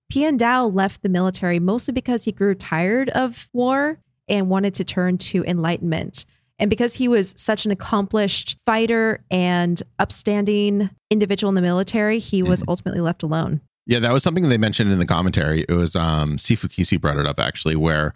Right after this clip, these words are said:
Speaker 2: it's a pretty common theme where you have these, like, big soldiers, generals, like, fighters, whatever, in wartime that end up retiring and taking up an art.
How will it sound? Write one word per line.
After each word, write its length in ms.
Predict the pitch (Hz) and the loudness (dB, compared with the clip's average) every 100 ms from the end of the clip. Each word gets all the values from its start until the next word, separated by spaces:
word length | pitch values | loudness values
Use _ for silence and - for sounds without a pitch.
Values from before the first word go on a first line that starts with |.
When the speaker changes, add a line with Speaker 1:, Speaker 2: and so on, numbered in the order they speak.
| _ | _
Speaker 2:
it's 400 | 87 92 - - _ - | -2 -2 -2 -10 _ -6
a 60 | |
pretty 200 | 98 185 | 0 0
common 320 | 170 151 113 | 2 2 2
theme 400 | 92 - 101 90 | -2 0 0 2
where 160 | 80 82 | 2 2
you 100 | 85 | 2
have 240 | 87 85 | 0 -2
these, 260 | 71 90 76 | -2 -4 -2
like, 300 | 80 78 - - 90 | -2 -2 -6 -12 -4
big 260 | 95 80 - - | -2 -2 -10 -10
soldiers, 440 | - 92 90 80 | -4 -2 0 -2
generals, 640 | 76 73 78 82 78 76 - | -2 -2 0 0 0 -2 -6
like, 140 | 76 | -8
fighters, 500 | - 87 80 82 80 | -6 -4 0 0 0
whatever, 340 | 80 80 76 | -2 -2 0
in 180 | 78 76 | -2 -2
wartime 600 | 73 80 87 - 76 73 | 0 0 0 -2 -4 -2
that 140 | 73 78 | -4 -2
end 120 | 90 | -2
up 100 | 78 | -2
retiring 640 | 73 - 92 107 87 78 76 | -4 -4 0 0 2 0 -2
and 80 | 73 | -4
taking 300 | - 85 80 | -4 -4 -2
up 140 | 69 - - | -4 -4 -6
an 100 | 87 - | -6 -4
art. 400 | 87 78 - - | -4 -4 -10 -14